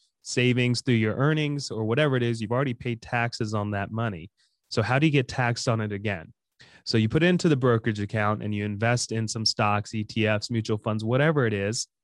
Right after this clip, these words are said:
and those start to make some money, right? And so you've got gains now in this account.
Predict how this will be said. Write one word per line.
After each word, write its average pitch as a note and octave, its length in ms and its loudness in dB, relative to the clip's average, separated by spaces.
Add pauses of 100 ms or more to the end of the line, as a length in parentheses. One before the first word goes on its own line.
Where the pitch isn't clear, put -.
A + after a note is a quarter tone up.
(380)
and C3 180 0
those D3+ 240 2
start C3 300 0
to C3 100 -2
make A#2 280 -2
some A2 300 -6
money, G2+ 320 -4 (680)
right? A2+ 280 0 (220)
And A2+ 160 -2
so A#2 240 4
you've A2+ 200 0
got B2 320 -2
gains C3 540 2
now G#2 520 -2
in A#2+ 200 -2
this A2 200 -2
account. G#2 460 -8